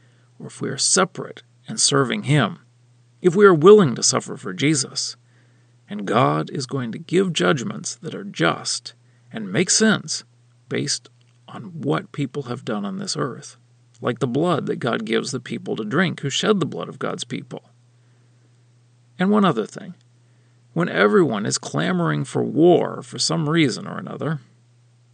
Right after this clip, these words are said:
is that an evil frog spirit?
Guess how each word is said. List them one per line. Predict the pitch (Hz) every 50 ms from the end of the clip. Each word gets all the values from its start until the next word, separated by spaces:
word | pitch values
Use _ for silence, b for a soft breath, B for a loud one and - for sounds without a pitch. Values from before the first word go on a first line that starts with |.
| _ _ _ _ _ _ _ _ _ _ _
is | - 165 160 147
that | 143 170 175 170 - - - - _ _ - -
an | 113 104
evil | - - 147 151 156 160 113 -
frog | - - - 107 113 151 175 180 -
spirit? | - - 202 202 208 - - - -